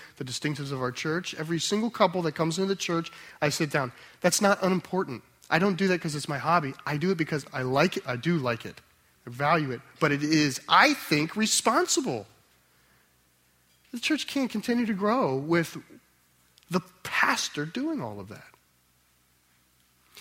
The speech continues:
And had we a year ago jumped over, uh, we would have grown poorly.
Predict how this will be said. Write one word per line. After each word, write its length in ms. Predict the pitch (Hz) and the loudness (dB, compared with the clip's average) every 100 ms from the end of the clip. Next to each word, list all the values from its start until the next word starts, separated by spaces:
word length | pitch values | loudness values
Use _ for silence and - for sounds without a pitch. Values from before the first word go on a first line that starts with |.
| - _ - | -20 _ -6
And 120 | 214 | -2
had 280 | 180 240 214 | 2 0 2
we 320 | 208 175 143 - _ _ _ _ - - - _ _ _ _ - | 2 0 -2 -8 _ _ _ _ -20 -20 -20 _ _ _ _ -6
a 100 | 143 | -2
year 280 | 139 190 202 | 0 0 0
ago 280 | 151 131 | 0 -2
jumped 360 | 123 139 165 165 | -2 -4 -4 -2
over, 460 | 151 151 113 104 - _ _ _ _ _ _ _ _ _ _ _ _ _ _ _ - _ _ _ _ _ _ _ _ _ _ _ _ - | 0 -2 -6 -12 -14 _ _ _ _ _ _ _ _ _ _ _ _ _ _ _ -20 _ _ _ _ _ _ _ _ _ _ _ _ -12
uh, 220 | 143 123 | -8 -6
we 120 | 143 | -4
would 120 | 165 | -2
have 140 | 156 131 | -4 -4
grown 200 | 135 127 | -6 -6
poorly. 400 | - 107 95 | -10 -12 -12